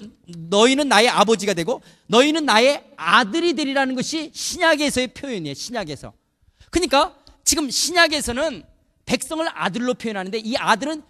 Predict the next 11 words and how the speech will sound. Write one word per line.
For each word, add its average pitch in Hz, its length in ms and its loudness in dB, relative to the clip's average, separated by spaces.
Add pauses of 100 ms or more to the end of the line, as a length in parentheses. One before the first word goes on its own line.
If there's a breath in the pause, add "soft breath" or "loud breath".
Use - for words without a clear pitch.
(140)
생물학적인 302 960 2
남녀를 240 520 -2
이야기하는 185 380 -4
것이 180 180 -8
아니라, 185 480 0 (300)
생물학적인 302 680 -6
남녀가 208 360 -8
아니라 240 280 -8 (220)
하나님의 294 640 -4
그 240 100 -10
나라를 254 840 2